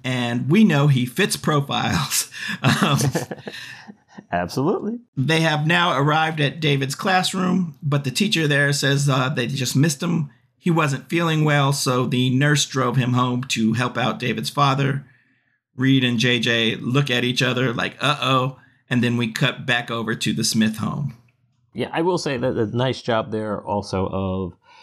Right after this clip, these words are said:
Speaker 2: explaining in the previous scene that all, every, all the teachers know about the father situation, so that when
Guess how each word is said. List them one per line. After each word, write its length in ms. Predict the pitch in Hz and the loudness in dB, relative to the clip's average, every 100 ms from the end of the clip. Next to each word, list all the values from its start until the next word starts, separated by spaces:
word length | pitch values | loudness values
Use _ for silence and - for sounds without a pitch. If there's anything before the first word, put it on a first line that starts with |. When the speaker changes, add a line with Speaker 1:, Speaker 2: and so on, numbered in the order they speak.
| - - | -12 -6
Speaker 2:
explaining 680 | 143 - - 143 139 131 120 | -6 -6 -4 -2 0 0 0
in 80 | |
the 60 | 113 | -2
previous 440 | 117 113 104 104 | -2 0 0 -2
scene 260 | - 101 101 | -2 -2 0
that 140 | 98 - | -4 -4
all, 280 | 104 101 98 | -4 -4 -2
every, 200 | 110 104 | -2 0
all 140 | 98 | -2
the 100 | 98 | -4
teachers 320 | 101 92 95 | -4 -4 -2
know 240 | 95 92 90 | 0 0 -2
about 240 | 87 90 | -2 -4
the 60 | 92 | -6
father 260 | 98 90 | -6 -6
situation, 720 | 92 95 101 95 87 - 95 92 | -6 -6 -2 -2 -2 -4 -6 -6
so 240 | 98 95 | -2 -2
that 180 | 92 85 | -2 -2
when 340 | 101 98 101 | -2 -2 -4